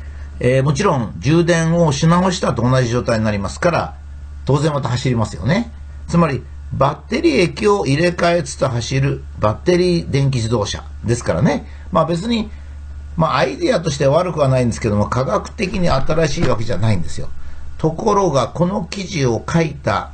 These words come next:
記者がですね、えーっ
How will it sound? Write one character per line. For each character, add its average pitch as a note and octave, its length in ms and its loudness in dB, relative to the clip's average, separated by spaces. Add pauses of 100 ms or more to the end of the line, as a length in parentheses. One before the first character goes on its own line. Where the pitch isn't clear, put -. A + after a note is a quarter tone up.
(220)
記 - 80 -8
者 D#3+ 240 2
が F#2 140 -6
で D#2+ 100 -14
す - 100 -10
ね、 G2 280 -2 (920)
え D3+ 420 4
ー - 20 -16
っ - 40 -16